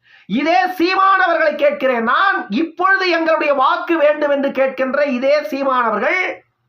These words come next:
எங்களுக்கான உரிமை களத்தில் எங்களுக்கான உரிமைகள் மறுக்கப்பட்ட பொழுதெல்லாம் ஒரு சிறு குரல் எழுப்பியது உண்டா? வன்னியே காங்கிரஸ்காரங்கிட்ட ஏமாந்தது பத்தல,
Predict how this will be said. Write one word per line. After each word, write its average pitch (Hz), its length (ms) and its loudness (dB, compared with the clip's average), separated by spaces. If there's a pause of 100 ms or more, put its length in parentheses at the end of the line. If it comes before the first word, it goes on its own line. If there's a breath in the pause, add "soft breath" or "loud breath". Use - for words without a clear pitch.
(1040)
எங்களுக்கான 226 840 0
உரிமை 277 440 -2
களத்தில் 254 760 -6 (300 loud breath)
எங்களுக்கான 349 720 0 (120)
உரிமைகள் 349 500 -2
மறுக்கப்பட்ட 330 840 -2
பொழுதெல்லாம் 285 680 0 (920)
ஒரு 165 280 -4
சிறு 226 460 -8
குரல் 208 300 -4
எழுப்பியது 165 500 -2
உண்டா? 139 380 -10 (840)
வன்னியே 254 760 0 (840)
காங்கிரஸ்காரங்கிட்ட 185 800 -4
ஏமாந்தது 160 560 -4
பத்தல, 151 680 -6